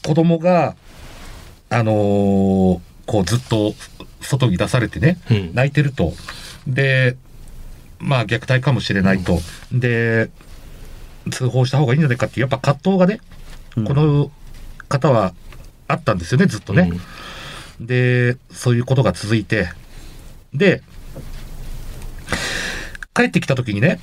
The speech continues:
Speaker 1: 仕事から帰ってきた時に、えー、深夜に帰ってきた時に、えー、泣き声が聞こえて、すごい泣き声が聞こえて、でも、外から、外まで聞こえるようなね、すごい泣き声が聞こえてるにもかかわらず、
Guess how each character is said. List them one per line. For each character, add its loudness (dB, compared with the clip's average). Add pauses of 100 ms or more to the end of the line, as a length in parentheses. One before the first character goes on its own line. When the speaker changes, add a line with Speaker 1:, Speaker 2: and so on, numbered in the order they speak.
(420)
Speaker 1:
仕 -2
事 2
か 2
ら 2 (220)
帰 2
っ -2
て -8
き -14
た 0
時 -8
に、 4
え 2
ー、 -10
深 2
夜 2
に -4
帰 0
っ 2
て -8
き -12
た 0
時 -2
に、 6 (400)
え 0
ー、 -8
泣 0
き -2
声 6
が -2
聞 -18
こ 0
え -2
て、 -2 (1200)
す -4
ご 6
い 8
泣 2
き -4
声 6
が 2
聞 -16
こ 4
え 2
て、 0 (1120)
で 4
も、 4 (1300)
外 0
か 0
ら、 0 (260)
外 2
ま 4
で -4
聞 -18
こ 2
え 2
る 2
よ 6
う 4
な 0
ね、 -2
す -10
ご 4
い 2
泣 -4
き 0
声 4
が 0
聞 -12
こ 2
え 2
て 0
る 0
に 2
も -6
か -8
か 2
わ 4
ら 4
ず、 0